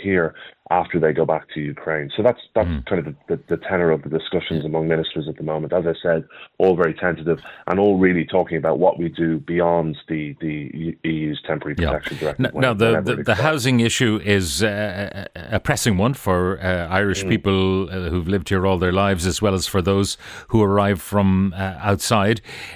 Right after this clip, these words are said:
Speaker 2: Um, would there
Speaker 1: Mm.
Speaker 2: be, uh, maybe s-, something a little bit selfish, though, on the part of, uh, Irish governments that they'd see, we have full employment here, we have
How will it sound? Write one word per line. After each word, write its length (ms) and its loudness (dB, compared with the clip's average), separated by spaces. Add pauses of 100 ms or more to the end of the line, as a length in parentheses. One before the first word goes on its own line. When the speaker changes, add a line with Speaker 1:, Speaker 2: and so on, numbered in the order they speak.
(120)
Speaker 2:
Um, 260 -2
would 280 2
there 140 4
Speaker 1:
Mm. 120 -2
Speaker 2:
be, 360 2
uh, 420 -6 (320)
maybe 340 2
s-, 220 -6
something 360 0
a 40 2
little 200 0
bit 120 -2
selfish, 440 0
though, 180 2
on 80 0
the 80 0
part 320 2
of, 200 -2 (300)
uh, 260 0 (200)
Irish 300 0
governments 440 0
that 160 -2
they'd 340 -2 (160)
see, 300 -2
we 200 0
have 260 0
full 200 2
employment 480 2
here, 280 4
we 200 0
have 260 0